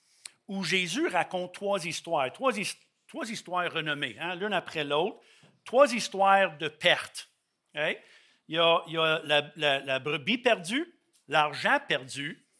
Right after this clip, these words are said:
et le fils perdu. Tout le monde connaît ces histoires-là en Luc chapitre quinze. Et ces trois histoires, quand que nous les lisons ensemble, ça nous pousse à déclarer, ça n'a pas de bon sens quand on lit ces trois histoires-là, que Jésus raconte une après l'autre, ça n'a pas de bon sens.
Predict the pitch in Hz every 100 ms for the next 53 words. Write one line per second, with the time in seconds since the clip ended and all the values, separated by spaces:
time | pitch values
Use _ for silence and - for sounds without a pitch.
0 | _ _ _ - - 175 180 - 262 240
1 | - 175 139 120 120 _ - 269 226 -
2 | 170 175 160 151 - 151 143 156 139 147
3 | 147 139 151 135 - 185 123 143 - _
4 | _ _ _ _ _ - 170 175 - -
5 | 180 311 403 220 - - 160 143 175 262
6 | - 254 262 202 190 175 160 156 196 151
7 | 127 156 127 170 - _ _ _ - 175
8 | 175 - 320 - 165 160 160 151 127 143
9 | 147 - - _ _ _ _ - 220 285
10 | 220 233 214 - 247 151 170 175 165 170
11 | 156 156 160 147 - 160 139 139 151 -
12 | _ - 143 156 170 151 135 160 - 151
13 | 135 - 147 180 254 - 165 208 147 160
14 | 143 -